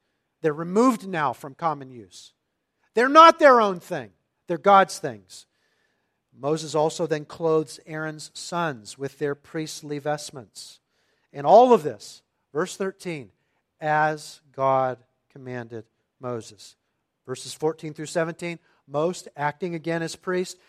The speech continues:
he offers a bull as a sin offering to purify the altar. Verse seventeen, as Yahweh commanded Moses. Moving down to verses eighteen through twenty-one,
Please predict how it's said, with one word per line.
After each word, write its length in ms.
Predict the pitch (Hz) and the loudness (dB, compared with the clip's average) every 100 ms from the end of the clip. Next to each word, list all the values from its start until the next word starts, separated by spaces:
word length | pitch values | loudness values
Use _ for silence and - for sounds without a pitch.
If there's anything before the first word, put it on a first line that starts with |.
| _ | _
he 100 | 170 | 0
offers 360 | 170 175 190 156 | 2 2 -2 -10
a 60 | |
bull 380 | 123 - 190 190 | -12 -2 2 2
as 100 | 139 | -2
a 60 | 120 | -10
sin 380 | - - 214 208 | -16 -12 -6 -2
offering 520 | 170 147 - 127 101 _ _ _ _ _ | 0 -2 -8 -16 -16 _ _ _ _ _
to 60 | - | -20
purify 560 | - 175 175 185 175 | -4 -2 0 2 2
the 140 | 170 175 | 2 0
altar. 360 | 175 165 107 _ 120 | -2 -2 -12 _ -12
Verse 220 | 139 - | -12 -8
seventeen, 400 | 170 160 143 113 _ _ - | -8 -8 -14 -20 _ _ -10
as 500 | 151 143 151 151 - _ - | -2 0 0 -4 -14 _ -6
Yahweh 360 | 143 143 143 143 | 0 0 -2 -8
commanded 520 | 156 139 139 135 135 _ _ | -12 -12 -10 -8 -10 _ _
Moses. 480 | 143 147 143 110 - _ _ _ - | -6 -4 -4 -10 -20 _ _ _ -14
Moving 220 | 135 147 | -12 -10
down 220 | 147 156 | -8 -6
to 60 | 151 | -2
verses 360 | 156 160 151 | -2 -2 -6
eighteen 320 | 151 165 - 160 | -8 -8 -10 -16
through 140 | 165 | -16
twenty-one, 560 | - 170 170 175 151 | -14 -12 -8 -6 -6